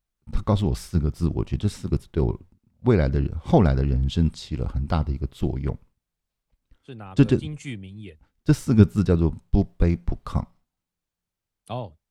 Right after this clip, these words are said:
Speaker 1: 哦，
Speaker 2: 这个很难。
Speaker 1: 我，我，我觉得
Speaker 2: 这个很难。
Speaker 1: 这件事情是我人生很大的一个座右铭，一个 model 在这边。
Speaker 2: 嗯，嗯。
Speaker 1: 今天基本，even 是你，就算是你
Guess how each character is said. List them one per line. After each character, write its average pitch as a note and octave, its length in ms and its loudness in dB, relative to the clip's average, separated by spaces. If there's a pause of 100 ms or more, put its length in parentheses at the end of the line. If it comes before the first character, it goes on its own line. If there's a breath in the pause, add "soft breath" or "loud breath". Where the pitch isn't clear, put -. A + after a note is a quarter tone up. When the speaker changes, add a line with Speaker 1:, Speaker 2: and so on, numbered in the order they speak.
(120)
Speaker 1:
哦， A2 140 6
Speaker 2:
这 - 80 -2
个 F#3 80 2
很 G2 220 -10
难。 E2+ 200 -18 (200)
Speaker 1:
我， B2 100 4
我， A2+ 120 6
我 G3+ 60 10
觉 B2+ 140 4
得 D3+ 100 8
Speaker 2:
这 - 0 -
个 - 0 -
很 - 40 -2
难。 - 80 -10
Speaker 1:
这 D3 80 4
件 B2+ 140 4
事 - 60 -2
情 G#2 160 6
是 A2 140 0
我 C2+ 580 0
人 C#2+ 220 2
生 - 220 -4
很 D2 240 0
大 D#2+ 180 2
的 C#2 120 0
一 B1+ 80 -2
个 C2+ 260 0 (260)
座 - 160 2
右 C#2+ 160 0
铭， A#1+ 180 -8 (100)
一 F2+ 100 -2
个 E2+ 120 0
model E2 420 0
在 - 180 -12
这 - 160 -20
边。 - 160 -20 (360)
Speaker 2:
嗯， B2 220 -14
嗯。 F2 120 -20
Speaker 1:
今 C#3+ 280 6
天 B2+ 320 8
基 B2 240 -4
本， - 240 -2 (360)
even B2+ 340 4
是 D#2 180 0
你， A#1+ 240 0 (360)
就 D3 120 4
算 A2 280 4
是 - 180 0
你 C#2 180 2